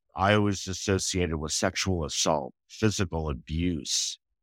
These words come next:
things like that. And I had never really considered applying medical trauma to my own life. And I remember we did, he, you know, I remember him asking, "Are you open to doing some E M D R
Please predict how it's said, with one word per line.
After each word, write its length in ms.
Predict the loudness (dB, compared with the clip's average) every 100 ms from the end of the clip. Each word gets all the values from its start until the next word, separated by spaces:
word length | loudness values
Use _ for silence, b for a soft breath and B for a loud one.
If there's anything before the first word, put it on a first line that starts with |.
| _
things 220 | 4 4
like 160 | 0 4
that. 160 | 6 8
And 140 | 6
I 80 | 4
had 100 | 2
never 300 | 4 4 4
really 400 | 4 6 4 0 _ _ -6
considered 600 | -4 -4 0 4 4 2
applying 540 | 0 2 4 2 0
medical 440 | 2 0 0 -6
trauma 720 | -6 -6 -2 -2 -2 -2 -4 -6
to 100 | -4
my 180 | 0 0
own 180 | 0 -4
life. 460 | 0 2 2 -2 -14 _
And 120 | 0 4
I 40 |
remember 420 | 6 6 6 6
we 220 | 6 4 2
did, 580 | 2 4 4 2 -6 -20 _ _
he, 400 | -12 -6 -4 -6 -8 _ -8
you 140 | -4
know, 140 | -4 -4
I 100 | -8
remember 480 | -4 2 6 6 6
him 100 | 6
asking, 500 | 4 2 -4 -10 -10 _ _ _
"Are 160 | -2 0
you 380 | 2 2 2
open 540 | 0 0 2 2 0 0
to 140 | -6 -10 -4
doing 420 | 0 0 -2 -4
some 280 | -4 -4 -4
E 180 | -2 0
M 160 | 2 0
D 200 | -2 0
R 440 | 4 4 4 -4